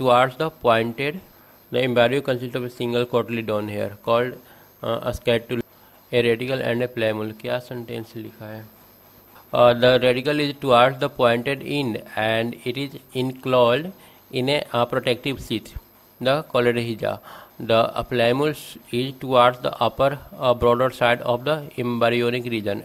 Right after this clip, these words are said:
and is enclosed in a protective sheath, the coleoptile। अ, plumule इसमें कहाँ पर रहेगा? अपर स-, अ, साइड की तरफ रहेगा ना, is towards the upper broader side of the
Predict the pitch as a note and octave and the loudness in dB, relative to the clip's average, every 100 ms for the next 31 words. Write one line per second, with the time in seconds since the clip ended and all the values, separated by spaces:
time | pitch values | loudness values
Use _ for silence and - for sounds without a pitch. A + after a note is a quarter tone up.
0 | - A2 A2+ A#2+ B2 A2+ G#2+ A#2+ B2 B2+ | -6 -4 -2 -4 -4 -6 -2 0 2 0
1 | B2 B2 B2 A2+ G#2 B2 A#2 G#2+ G2+ - | -4 -4 -4 -4 -6 -10 -8 -10 -12 -16
2 | - - _ _ - A#2+ B2 A2+ A#2 A2 | -20 -20 _ _ -10 -4 0 2 0 -2
3 | A2 G2+ G2+ G#2+ - - - - - _ | 0 2 0 -4 -16 -20 -20 -20 -20 _
4 | - B2+ A#2+ C3+ B2+ C#3+ D#3 D#3 C#3+ D#3+ | -4 -2 0 2 2 4 0 -4 -8 -6
5 | D3 C#3 C#3+ D3 D3+ D3 D#3 - B2 C#3 | -2 0 2 0 0 0 2 2 2 2
6 | B2+ C#3 B2 A#2 A2+ - A2+ G#2+ A2+ A#2 | 0 -2 0 2 0 0 -2 -2 -8 -6
7 | G#2+ A2 G#2+ A2 A#2+ C#3+ A2+ - - - | -4 -4 -4 -4 -2 -4 -6 -16 -20 -12
8 | B2+ A#2+ C3 B2+ B2+ D#3 D#3 B2+ - C3 | -8 -6 2 2 2 0 0 0 0 -2
9 | D#3 - - - B2 A#2+ A#2 B2 - A#2 | -4 -14 -20 -8 2 4 4 0 0 -2
10 | A2+ A#2+ A#2+ C3 | -2 -6 -6 -8